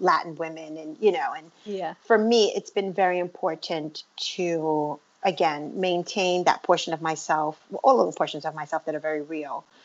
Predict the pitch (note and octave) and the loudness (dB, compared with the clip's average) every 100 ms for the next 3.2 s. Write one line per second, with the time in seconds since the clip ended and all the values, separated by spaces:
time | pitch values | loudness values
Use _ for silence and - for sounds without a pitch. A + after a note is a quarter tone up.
0 | - A3+ G#3+ G3 F3+ F3+ F3 F3 G3 G3 | -12 -2 0 2 2 0 -2 0 0 0
1 | - G3 F#3+ F3 F3 E3+ - F3+ D#3 D#3 | 0 0 -2 -4 -4 -6 0 4 4 2
2 | - D#3 D3+ - _ - - A3 F#3 D#3 | 2 4 4 -2 _ -10 -4 0 6 6
3 | E3 | 6